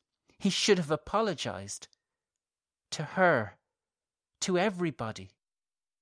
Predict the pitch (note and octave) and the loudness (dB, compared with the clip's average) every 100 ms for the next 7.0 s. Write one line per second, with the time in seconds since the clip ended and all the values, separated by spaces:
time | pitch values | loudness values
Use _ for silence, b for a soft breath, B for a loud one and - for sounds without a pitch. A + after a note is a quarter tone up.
0 | _ _ _ _ _ _ _ _ - D#3 | _ _ _ _ _ _ _ _ -6 -4
1 | E3 F#3 - - _ F3 D3+ - - C#3+ | -2 -4 -6 -16 _ 0 2 0 -6 -8
2 | A#2+ A#2+ B2 B2 A#2+ B2 C3 A#2 A2+ - | -4 -4 -4 0 0 0 0 -2 -4 -4
3 | C3+ A2+ - B2 - A#2+ - G#2 A2 G2+ | 0 0 -2 -10 -6 -6 -6 -8 -8 -10
4 | _ _ _ _ _ _ _ _ E3+ E3+ | _ _ _ _ _ _ _ _ 0 2
5 | E3+ F3+ F3+ F3 E3 - D#3 C#3 B2 A#2 | 4 4 4 4 2 2 2 4 2 0
6 | - B2+ G#2+ G#2 - G#2 F#2+ F#2+ F#2 G2+ | 2 2 2 -2 -6 -8 -8 -10 -12 -14